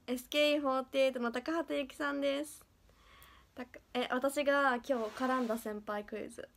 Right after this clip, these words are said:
高畑庄司社長です。社長、高畑さんに喋って、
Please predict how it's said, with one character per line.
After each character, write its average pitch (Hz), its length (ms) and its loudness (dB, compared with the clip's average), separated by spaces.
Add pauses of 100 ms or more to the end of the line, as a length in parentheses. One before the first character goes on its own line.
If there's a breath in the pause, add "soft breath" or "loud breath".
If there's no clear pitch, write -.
(680 soft breath)
高 247 220 -8
畑 247 260 -4
庄 226 180 -6
司 208 120 -12
社 233 160 -6
長 247 240 -2
で 240 180 -2
す。 - 400 -14 (580 soft breath)
社 247 200 -6
長、 262 480 2 (640)
高 277 220 -4
畑 294 260 2
さ 262 180 2
ん 240 160 -2
に 240 60 -2
喋 254 340 -4
っ 247 40 -20 (240)
て、 - 260 -8